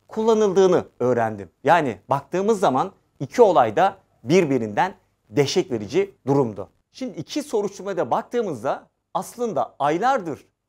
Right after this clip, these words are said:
soruşturmada polis bir izi ararken o izi Küçükçekmece'deki silahlı saldırıda bulmuş oldu. İsterseniz önce Polat ailesine yapılan silahlı saldırıdan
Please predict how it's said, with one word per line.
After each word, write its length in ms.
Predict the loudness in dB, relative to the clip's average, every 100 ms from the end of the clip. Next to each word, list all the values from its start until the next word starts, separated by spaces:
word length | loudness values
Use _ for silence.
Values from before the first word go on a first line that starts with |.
| _
soruşturmada 720 | -8 -8 -8 -10 -10 -12 -16 _
polis 460 | -4 -4 -6 -16 _
bir 380 | -10 -6 -6 -8
izi 200 | -10 -8
ararken 580 | -6 -2 -4 -4 -8 -10 -14 _ _ _ _
o 160 | -6 -6
izi 440 | -8 -8 -10 -12 _ _ _
Küçükçekmece'deki 1080 | -12 -10 -12 -12 -12 -12 -10 -10 -10 -14 _ _
silahlı 500 | _ -12 -8 -6 -8
saldırıda 680 | -14 -10 -10 -8 -8 -8 -10 _ _ _ _
bulmuş 320 | -12 -12 -12
oldu. 280 | -14 -14 -20 _ _ _ _ _ -16
İsterseniz 560 | -8 -8 -8 -10 -10 -6
önce 420 | -4 -2 -4 -8 -10 _ _ _ _ -14
Polat 300 | -8 -8 -4
ailesine 420 | -6 -6 -10 -10
yapılan 380 | -8 -6 -8 -10 _ _
silahlı 520 | _ -10 -6 -6 -8
saldırıdan 580 | -12 -10 -6 -4 -2 -4